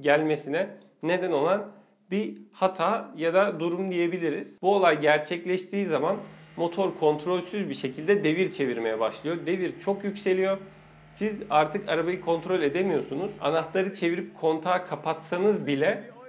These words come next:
motor durmuyor. Kendi kendine çalışmaya devam ediyor. Ve en sonunda tabii ki motor kullanılmaz hale geliyor. Artık çöp yığınına dönüşüyor. Hatta bazen yangın çıkartıp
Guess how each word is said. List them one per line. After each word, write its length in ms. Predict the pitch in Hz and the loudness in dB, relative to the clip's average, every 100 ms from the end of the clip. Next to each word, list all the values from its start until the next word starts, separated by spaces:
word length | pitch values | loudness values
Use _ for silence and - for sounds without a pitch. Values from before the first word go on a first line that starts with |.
| - | -4
motor 460 | 151 160 202 185 131 | 0 2 2 2 0
durmuyor. 500 | 160 208 208 208 220 - - - - - | -2 0 2 2 0 -2 -16 -20 -20 -6
Kendi 300 | 147 160 202 | 2 2 2
kendine 360 | 202 165 151 139 | 2 2 2 0
çalışmaya 560 | 143 135 - 117 104 | -2 -2 -2 -2 0
devam 320 | 131 185 202 | 2 4 2
ediyor. 300 | 196 196 208 208 - - - | 0 0 0 -2 -10 -20 -8
Ve 80 | 196 | -2
en 160 | 202 185 | 0 0
sonunda 380 | - 131 165 - | 0 -2 -2 -2
tabii 320 | 180 135 - | -2 -2 -4
ki 200 | 196 196 - | -4 -6 -6
motor 360 | 160 180 170 | -6 -4 -6
kullanılmaz 680 | - 175 180 170 170 160 - | -4 0 0 2 0 -2 2
hale 240 | 120 113 | 2 2
geliyor. 400 | 107 107 120 190 208 - - - - | -2 -4 -2 -2 -2 -10 -20 -20 -8
Artık 320 | - 165 170 - - - - | 0 0 0 -12 -16 -20 -8
çöp 300 | - 185 151 | -2 -2 0
yığınına 400 | 127 120 117 113 | -2 0 0 -2
dönüşüyor. 460 | 113 110 - 185 196 - - - | -4 -8 -4 -4 -4 -8 -14 -6
Hatta 420 | 180 - 160 147 | -6 2 2 4
bazen 380 | 156 147 135 131 | 4 2 0 0
yangın 360 | 156 170 165 | 2 2 0
çıkartıp 500 | 156 - 117 120 196 | -6 -4 -2 -2 -4